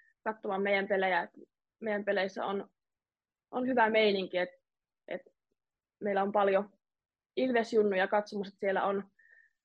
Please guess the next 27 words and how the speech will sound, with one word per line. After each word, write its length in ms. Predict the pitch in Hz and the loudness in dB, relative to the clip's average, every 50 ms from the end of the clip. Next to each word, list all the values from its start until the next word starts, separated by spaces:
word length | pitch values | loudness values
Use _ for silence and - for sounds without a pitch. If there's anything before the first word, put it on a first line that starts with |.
| _ _ _ - | _ _ _ -8
on 140 | 208 208 202 | -6 -4 0
paljon 240 | 214 208 214 208 208 | 2 4 4 4 4
keltavihrejä 640 | 226 226 220 214 196 190 202 196 202 196 190 190 | 2 0 2 2 0 0 0 -2 -2 -2 -2 0
väriä 300 | 196 196 196 190 180 - - _ _ _ - | 0 -2 0 -2 -2 -4 -6 _ _ _ -10
näkyvissä 580 | 202 208 202 - 208 180 180 180 - - 190 | -10 -10 -6 -4 -4 -4 -4 -6 -6 -6 -2
ja 220 | 165 170 147 - - _ _ _ _ _ _ _ _ _ _ _ _ | 0 0 0 -2 -6 _ _ _ _ _ _ _ _ _ _ _ _
meininkiin 480 | 214 220 220 208 202 190 - 196 185 - | -4 -4 -2 -2 -4 -6 -6 -8 -6 -2
pääsee, 420 | 180 175 180 190 202 190 190 196 - _ _ _ _ _ _ _ _ | 0 0 0 0 0 -4 -4 -4 -6 _ _ _ _ _ _ _ _
pääsee 320 | - 262 269 262 254 240 - | -2 -2 0 0 0 -2 0
tosi 260 | 240 233 240 233 220 | 0 0 2 2 2
hyvin 180 | 214 214 208 208 | 4 2 2 2
mukaan, 440 | 208 208 208 - - 190 180 175 180 | 0 -4 -4 -4 -4 -2 -2 -2 -2
niin 160 | 180 165 - _ _ _ _ _ _ _ _ _ _ _ | -6 -8 -10 _ _ _ _ _ _ _ _ _ _ _
kannattaa, 640 | - 220 220 214 208 - - 208 196 196 - - | -2 0 0 0 0 0 0 0 0 0 -2 0
kannattaa 380 | - 247 262 247 240 - 226 214 | -2 0 0 0 0 0 0 2
kaikki 240 | 233 233 226 - 214 | 2 2 0 0 -2
tulla 180 | 214 202 202 | 0 0 0
katsomaan 640 | 202 - 214 208 208 - - 180 180 165 170 180 190 _ _ _ _ _ _ _ _ _ _ _ _ _ _ _ _ _ _ _ _ - | 0 0 -2 -2 -2 -2 -8 -6 -4 -4 -6 -6 -10 _ _ _ _ _ _ _ _ _ _ _ _ _ _ _ _ _ _ _ _ -8
meidän 320 | 220 208 214 214 208 202 | -4 -2 0 0 0 0
pelejä. 320 | 208 196 190 190 185 185 - _ _ - | 0 0 2 0 0 -2 -4 _ _ -12
Toki 220 | - 240 247 240 | -8 -2 -2 0
kentälläkin, 600 | 233 277 262 262 254 240 240 254 262 285 277 254 233 220 | 2 2 0 2 0 0 0 2 0 0 -2 -2 -8 -16
<laughs> 120 | - _ - | -18 _ -8
kentälläkin 640 | 262 254 262 240 233 233 226 226 240 226 214 190 - _ _ _ _ _ _ _ _ _ _ _ _ _ _ | -6 -6 -4 -4 -2 -2 -2 -2 -2 -4 -4 -6 -14 _ _ _ _ _ _ _ _ _ _ _ _ _ _
näkyy 360 | - 240 240 247 254 240 240 | -6 -6 -6 -2 -2 -2 0
hienoja 280 | 240 233 226 214 208 208 | 0 0 0 -2 -4 -6
suorituksia, 640 | - 226 214 208 190 - 190 _ - - 185 190 | -6 -6 -8 -8 -8 -8 -12 _ -8 -4 -4 -4